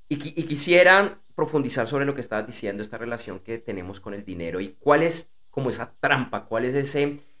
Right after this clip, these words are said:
error que tenemos la inmensa mayoría de las personas cuando pensamos, cuando, bueno, nos relacionamos con el dinero?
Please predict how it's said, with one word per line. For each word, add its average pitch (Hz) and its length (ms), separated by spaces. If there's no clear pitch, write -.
error 151 800
que 165 100
tenemos 135 460
la 147 140
inmensa 156 640
mayoría 131 460
de 120 60
las 127 180
personas 92 680
cuando 110 880
pensamos, 123 680
cuando, 104 460
bueno, 123 320
nos 117 340
relacionamos 113 640
con 139 140
el 120 80
dinero? 104 460